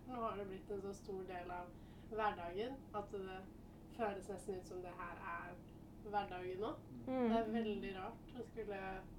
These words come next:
Speaker 2: Ja, jeg kan ikke helt
Speaker 1: dra fra
Speaker 2: forestille
Speaker 1: dette.
Speaker 2: meg hvordan det er å være hjemme lenger, fordi dette her er det som er liv, og vi har snakket om det mange, at, eh, det blir veldig deilig å dra hjem nå, eh, og så blir det rart å ikke kunne komme tilbake.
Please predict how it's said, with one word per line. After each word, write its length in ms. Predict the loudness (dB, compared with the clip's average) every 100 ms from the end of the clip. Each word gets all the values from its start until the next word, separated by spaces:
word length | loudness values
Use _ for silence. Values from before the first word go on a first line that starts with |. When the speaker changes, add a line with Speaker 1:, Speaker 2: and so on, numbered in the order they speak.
| -10 2
Speaker 2:
Ja, 160 | 8 8
jeg 140 | 8 6
kan 100 | 6
ikke 140 | 4
helt 80 | 6
Speaker 1:
dra 80 | 8
fra 60 | 10
Speaker 2:
forestille 380 | 8 6 4
Speaker 1:
dette. 20 | 8
Speaker 2:
meg 300 | 8 8 4
hvordan 260 | 4 6
det 80 | 8
er 140 | 10 10
å 60 |
være 160 | 10 10
hjemme 220 | 8 8
lenger, 220 | 4 2 0 6
fordi 140 | 8 10
dette 260 | 8 6 8
her 240 | 10 10
er 60 | 10
det 140 | 8
som 140 | 6 6
er 120 | 6
liv, 240 | 6 4 10
og 240 | 12 10 8 -10 0
vi 60 | 8
har 60 | 10
snakket 300 | 10 4 4
om 120 | 6 8
det 80 | 10 10
mange, 240 | 8 6 4
at, 240 | 4 6
eh, 220 | 10 10 8 -2 -12 -4 6
det 120 | 8
blir 120 | 10 10
veldig 200 | 10 10
deilig 240 | 10 10
å 40 | 10
dra 160 | 10 10
hjem 140 | 10
nå, 160 | 8 6 4 -10 -12 2
eh, 520 | 8 10 12 12 10 8
og 80 |
så 100 | 6
blir 140 | 6 8
det 80 | 10
rart 220 | 10 8
å 80 | 2
ikke 220 | 6 6
kunne 220 | 6 6 4
komme 200 | 4 4
tilbake. 400 | 4 2 -2 -6